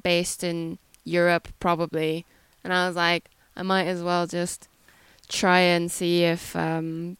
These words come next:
this would be, like, a interesting kind of endeavor to go, go and pursue." And then they were like,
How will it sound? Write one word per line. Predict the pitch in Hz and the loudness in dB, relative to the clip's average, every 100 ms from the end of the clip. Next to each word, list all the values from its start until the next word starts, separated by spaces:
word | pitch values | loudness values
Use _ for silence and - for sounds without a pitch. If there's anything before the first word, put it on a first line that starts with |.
| - | -6
this | 185 175 | -4 -6
would | - | -6
be, | 170 | -4
like, | 165 165 160 | -4 -6 -6
a | 160 160 180 | -8 -6 -6
interesting | 175 175 175 - 170 175 185 | -6 -6 -4 -4 -2 -2 -4
kind | 165 | -4
of | 165 165 | -4 -2
endeavor | 165 160 160 160 | -4 -4 -4 -4
to | 175 | -4
go, | 208 - - | -6 -10 -6
go | 160 82 80 - - - | -4 -4 -4 -6 -8 -8
and | - - | -10 -6
pursue." | 185 - 180 165 156 156 - | -6 -4 -2 -2 -2 -4 -8
And | 170 | -6
then | 160 156 | -4 -2
they | 156 | -2
were | 160 151 | -2 -4
like, | 131 139 - | -8 -10 -14